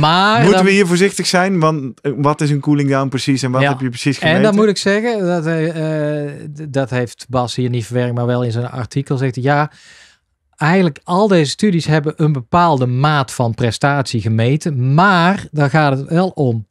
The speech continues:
Speaker 1: kracht, sprint, kracht en sprintvermogen.
Speaker 2: Mhm.
Speaker 1: En bijvoorbeeld ook sprongkracht en nou ja,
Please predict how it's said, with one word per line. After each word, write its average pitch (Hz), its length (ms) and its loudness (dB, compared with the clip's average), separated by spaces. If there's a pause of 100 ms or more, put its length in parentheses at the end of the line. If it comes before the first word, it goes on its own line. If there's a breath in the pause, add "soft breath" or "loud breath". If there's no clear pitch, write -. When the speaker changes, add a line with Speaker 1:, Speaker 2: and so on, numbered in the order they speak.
(640)
Speaker 1:
kracht, - 760 0 (120)
sprint, 170 1000 0 (160)
kracht 190 260 0
en 165 120 0
sprintvermogen. 120 880 0 (100)
Speaker 2:
Mhm. 110 340 0
Speaker 1:
En 127 140 -8
bijvoorbeeld 117 380 -4
ook 110 160 -10
sprongkracht 131 1160 0
en 113 400 -6
nou 120 180 -4
ja, 113 200 -2